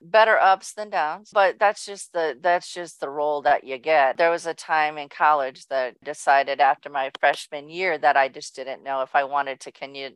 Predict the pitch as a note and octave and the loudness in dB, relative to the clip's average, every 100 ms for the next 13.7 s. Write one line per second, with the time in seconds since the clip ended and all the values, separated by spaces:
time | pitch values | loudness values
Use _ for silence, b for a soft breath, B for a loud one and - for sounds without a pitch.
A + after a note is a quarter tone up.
0 | _ - _ D3 - F3 D#3 C3 C#3+ - | _ -20 _ -18 -10 -10 -10 -12 -10 -4
1 | C#3+ - B B B B B - F3 F3+ | -4 -6 B B B B B 0 2 4
2 | D#3 D3 _ - D#3 C#3 C3 D3+ D3 _ | 4 4 _ 0 2 2 0 -14 -20 _
3 | _ - - E3+ E3 - D3 C#3+ B2+ C#3+ | _ -14 -2 2 2 0 0 0 -2 0
4 | D#3 D#3+ D#3+ D3+ D3+ - - D3 C#3 E3 | 2 2 0 0 -2 -8 -6 -4 0 0
5 | D#3+ - D#3 - E3 D#3+ D#3 D3 D3+ D3 | 0 -10 -12 -4 -2 -2 -6 -4 -2 -2
6 | C#3+ D3 D3 C3+ D#3 C#3+ - D#3+ D3+ D3 | -2 -4 -4 -8 -8 -8 -4 0 2 0
7 | C#3+ C3 - C#3 C3 B2 C3 D#3+ D#3+ D#3+ | -2 -8 -4 0 2 2 -2 -12 -16 _
8 | _ D3+ C#3+ C3+ C3+ - C#3 D#3+ D#3+ C#3+ | _ -4 -2 -2 -6 -8 0 2 0 -2
9 | D3+ D3 C#3+ C3 A#2+ - C3 A2+ - - | -6 -6 -6 -6 -8 -2 -2 -2 -8 -4
10 | B2+ A#2+ - B2 F#3+ F#3+ F3+ C#3+ - A#2+ | -4 -4 -10 -10 -8 -6 -8 -10 -12 -8
11 | B2+ D3 D#3 D3 - b b _ _ E3+ | -2 2 4 2 -2 b b _ _ -2
12 | F3 F3+ F#3 F#3+ F3 E3+ F3 - D3 - | 2 4 2 0 -6 -4 -2 -2 -8 -2
13 | - - B2+ C#3 D3 E3+ - | -2 -2 -4 -2 -2 -6 -20